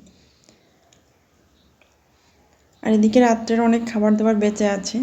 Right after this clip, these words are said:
এখানে একটু দুধ আছে, এখানে আলুর তরকারি, রাতে তো আর খাইনি।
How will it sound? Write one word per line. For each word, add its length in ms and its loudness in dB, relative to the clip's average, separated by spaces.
এখানে 260 -2
একটু 140 -6
দুধ 200 2
আছে, 260 -4
এখানে 200 2
আলুর 240 0
তরকারি, 360 -4
রাতে 220 2
তো 120 0
আর 60 0
খাইনি। 440 4